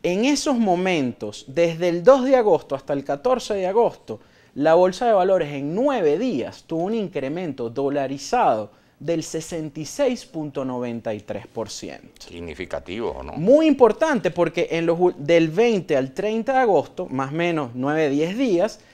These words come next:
Speaker 1: el dólar tuvo un incremento del setenta y uno punto sesenta y uno por ciento. Y en lo que fue el mes de agosto, del dos de agosto al treinta de agosto, mientras que el tipo de cambio se apreció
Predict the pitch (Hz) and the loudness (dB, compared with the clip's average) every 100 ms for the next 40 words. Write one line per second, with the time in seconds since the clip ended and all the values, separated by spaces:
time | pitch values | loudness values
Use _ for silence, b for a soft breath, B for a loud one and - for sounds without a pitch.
0 | b - 175 175 170 170 170 202 202 226 | b -2 -2 2 4 4 2 0 2 0
1 | 233 311 302 233 226 320 302 - 175 165 | -2 -4 -2 -2 -2 0 -2 -2 -4 -4
2 | 147 143 143 170 208 190 160 143 135 127 | -2 -2 -2 -4 -6 -10 -10 -12 -10 -8
3 | 123 165 208 123 113 - 135 123 101 - | -4 -2 -4 -6 -8 -8 -6 -6 -8 -14
4 | b b b b 175 180 180 185 180 160 | b b b b -2 0 0 0 0 0
5 | 160 - - 190 190 - 147 151 165 190 | -2 -4 -2 2 2 0 -2 -2 0 2
6 | 190 196 190 127 131 220 226 208 214 - | 4 4 2 -2 2 4 6 6 4 2
7 | 117 117 - 135 135 202 226 165 120 - | -6 -6 -6 -4 0 2 4 2 0 -8
8 | 196 b b b - 175 175 180 180 165 | -12 b b b -2 -2 0 -2 -2 -2
9 | 226 262 254 226 - 208 156 131 - 143 | -2 0 4 4 4 0 2 -2 0 0
10 | 123 131 - - 170 156 | 0 -4 -4 0 2 2